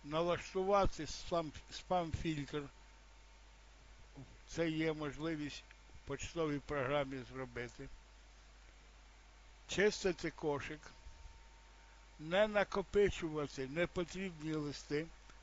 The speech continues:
аби не перевищувати дискову квоту. І саме головне, регулярно перевіряти пошту.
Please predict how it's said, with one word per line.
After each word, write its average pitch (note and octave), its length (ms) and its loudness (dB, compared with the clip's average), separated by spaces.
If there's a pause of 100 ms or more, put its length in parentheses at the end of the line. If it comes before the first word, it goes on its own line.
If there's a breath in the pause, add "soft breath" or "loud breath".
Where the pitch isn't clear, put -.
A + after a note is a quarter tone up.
(120)
аби D3 280 2
не E3+ 160 0
перевищувати E3+ 960 0 (140)
дискову D#3 460 -4
квоту. B2+ 440 -4 (380 loud breath)
І E3 140 0
саме G3 440 4
головне, C#3+ 640 0 (3250)
регулярно D#3 920 4
перевіряти C#3+ 840 0 (240)
пошту. C3 420 -4